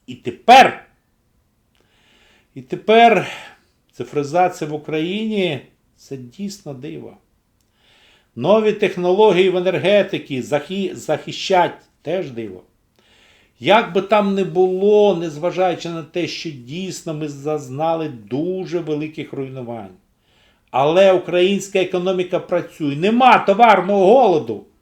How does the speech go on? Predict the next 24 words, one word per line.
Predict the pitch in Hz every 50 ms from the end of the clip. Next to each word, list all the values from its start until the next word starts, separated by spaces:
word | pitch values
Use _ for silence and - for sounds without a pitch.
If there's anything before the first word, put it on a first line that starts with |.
| _ _ _ _ _ _ _ _ _ _ _ _ _
У | - - -
нас | 208 240 220 170 143
бізнес | 127 123 170 220 262 311 269 240 254 247 180 131 - - - _ _ _ _ _ _ _ _ _ _ _ _ _ _ _ _ _ _
розвивається. | - 113 123 135 147 165 175 208 214 180 127 104 98 _ _ _ _ _ _ _ _ _ _ _ _ _ _ _
У | - 135
нас | 156 208 214 196 147 131 113 - _
дійсно | 131 147 185 214 240 247 240 - 233 226
зростання | 196 156 185 190 190 180 - - - 175 175 185 214 214 220 233
економіки. | 240 226 - 277 302 311 320 294 247 180 131 120 - _ - _ _ _ _ _ _ _ _ -
Реальне. | 120 139 170 190 190 190 202 208 208 202 175 139 110 101 101 - _ _ _ _ _ -
У |
нас | 143 190 185 147 123 107
дійсно | 101 117 156 202 220 202 220 233 233 208
створюються | - - 160 160 175 202 226 226 - - 226 220
нові | 196 185 185 185 196
виробництва. | 190 196 196 196 185 165 165 147 107 - - _ - - _ _ _ _ _ _ _ _ _ _ _
Да, | 101 107 135 143 156 165 185 214 240 247 247 -
дронів, | - 147 147 147 147 147 156 160 139
не | 135 135
заперечую. | 123 139 156 156 - 151 143 120 113 107 - - - 127 131 - _ _ _ _ _ _ _
І | 156 165
не | 185 202
тільки | 202 196 - 185 208 208 - 302
дронів. | 294 285 277 240 196 151 123 98 -